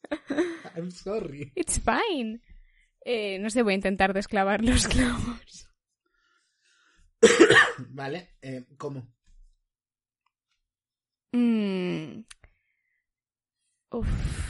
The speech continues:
Speaker 2: Vale, voy a coger,
Speaker 1: Eh, eh.
Speaker 2: sí, sí, voy a coger mi, mi hacha. Tengo un hacha en plan de mano, pequeñita.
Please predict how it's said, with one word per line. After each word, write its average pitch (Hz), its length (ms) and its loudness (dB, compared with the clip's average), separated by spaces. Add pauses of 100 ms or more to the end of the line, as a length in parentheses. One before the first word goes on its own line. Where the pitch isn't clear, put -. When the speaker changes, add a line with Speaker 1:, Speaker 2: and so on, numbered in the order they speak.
(1700)
Speaker 2:
Vale, 226 300 2
voy 220 120 6
a 247 80 6
coger, 269 360 6
Speaker 1:
Eh, - 160 -6
eh. - 60 2
Speaker 2:
sí, 285 160 2
sí, 247 140 2
voy 240 120 6
a 269 80 4
coger 269 380 0
mi, 214 600 0
mi 214 680 -2
hacha. 277 440 0 (480)
Tengo 226 160 -2
un 220 100 0
hacha 214 180 -4
en 208 80 -6
plan 208 320 -4
de 202 100 -4
mano, 220 300 -2
pequeñita. 214 520 -6